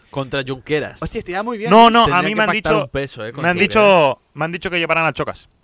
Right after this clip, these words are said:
Speaker 1: Hostia.
Speaker 2: Hostia,
Speaker 3: El
Speaker 2: estaría
Speaker 3: Chocas contra, contra, bueno, contra
Speaker 1: Contra
Speaker 3: Puig.
Speaker 1: los Puigdemont.
Speaker 2: Oye, pues las dos personas que más saben ahora mismo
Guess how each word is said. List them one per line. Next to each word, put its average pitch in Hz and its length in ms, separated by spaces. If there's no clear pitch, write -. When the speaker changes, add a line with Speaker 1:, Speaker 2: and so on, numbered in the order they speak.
Speaker 1:
Hostia. 135 480
Speaker 2:
Hostia, - 180
Speaker 3:
El - 20
Speaker 2:
estaría 143 220
Speaker 3:
Chocas 196 240
contra, 143 880
contra, 104 280
bueno, 104 160
contra 90 220
Speaker 1:
Contra 104 160
Speaker 3:
Puig. 98 40
Speaker 1:
los 98 80
Puigdemont. 98 280
Speaker 2:
Oye, 170 160
pues 139 180
las 135 120
dos 139 80
personas 156 300
que 185 120
más 156 160
saben 139 220
ahora 127 160
mismo 135 280